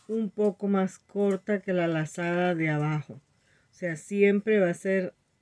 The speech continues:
la que s-, la siguiente florcita que ponga sobre, sobre este rosetón, tienen que ser cada vez más cortas los pedacitos de cintas para que se logre el efecto de escalonado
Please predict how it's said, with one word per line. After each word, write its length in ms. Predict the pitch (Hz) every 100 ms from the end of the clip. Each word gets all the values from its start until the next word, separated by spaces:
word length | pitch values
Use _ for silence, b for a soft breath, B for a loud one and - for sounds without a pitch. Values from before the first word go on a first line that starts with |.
| _
la 260 | 180 180 165
que 120 | 175
s-, 240 | 165 - -
la 220 | 180 175
siguiente 1200 | 185 180 196 240 262 247 - 233 220 208 196 185
florcita 720 | 180 - 196 180 175 226 202 175
que 120 | 175
ponga 400 | 190 196 196 180
sobre, 640 | - 175 170 160 160 156 b b b b b b
sobre 320 | _ 185 175 196
este 200 | 220 202
rosetón, 640 | 196 185 165 214 240 247 - _ _
tienen 300 | - 190 202
que 120 | 202 196
ser 200 | 196 180
cada 240 | 196 180
vez 180 | 185 190
más 240 | 202 185
cortas 400 | - 190 185 208 202
los 100 | -
pedacitos 560 | 180 156 147 165 190
de 100 | 190
cintas 440 | 180 196 190 208 202
para 240 | 185 160
que 140 | 156 160
se 140 | 170
logre 320 | 156 170 185
el 80 | 190
efecto 460 | 175 - 175 160 196
de 120 | 185
escalonado 880 | 165 - 151 151 151 175 165 180